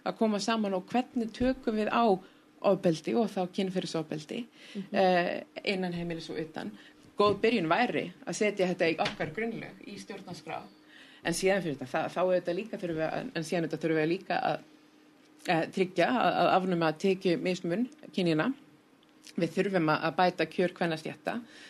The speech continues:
Speaker 1: Að við búum í samfélagi þar sem er, þetta, eh, þetta, þetta er mest kynskipta, við erum með kynskiptasta vinnumarkað á, eh, á,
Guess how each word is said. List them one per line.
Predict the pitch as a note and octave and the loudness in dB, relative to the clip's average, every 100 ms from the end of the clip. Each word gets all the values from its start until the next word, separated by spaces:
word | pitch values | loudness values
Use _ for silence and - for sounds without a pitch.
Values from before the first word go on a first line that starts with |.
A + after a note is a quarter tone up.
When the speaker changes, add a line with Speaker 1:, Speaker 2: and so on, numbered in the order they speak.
| - - | -16 -6
Speaker 1:
Að | E3+ D#3+ | -4 -2
við | E3+ | -4
búum | F3+ F3+ F3 | -4 -4 -4
í | |
samfélagi | E3+ F#3 F3+ F3 E3+ E3+ | -2 -2 0 2 2 0
þar | E3 | -4
sem | - E3 | -2 0
er, | D#3+ - - - - - | -2 -4 -16 -16 -16 -8
þetta, | - D#3 F3+ | -2 0 0
eh, | G#2 - G#2+ - | 0 -2 -2 -4
þetta, | F#3 E3+ F3 E3 | -4 -2 -2 -2
þetta | - - E3+ | -2 -2 -4
er | - | -2
mest | F3+ A#3 - - | -2 0 -2 -6
kynskipta, | - A3+ D4+ - C4 - - G#3+ G#3 | 0 2 2 -2 -8 -6 0 2 2
við | |
erum | G3+ G3 | -2 -4
með | G3+ - | -6 0
kynskiptasta | A#3 C#4 - C#4 - - A3 G3+ - - | 2 2 0 -4 -2 2 2 2 0 -2
vinnumarkað | G#3+ C4+ D4 A#3+ - A3+ A3 | 0 2 2 0 -2 -4 -4
á, | - G#3+ G#3+ G#3 | -4 -2 0 2
eh, | G#3 G3+ G3+ - - - F3+ F3+ F3+ F3+ | 2 0 -2 -16 -18 -10 -8 -6 -6 -6
á, | - | -4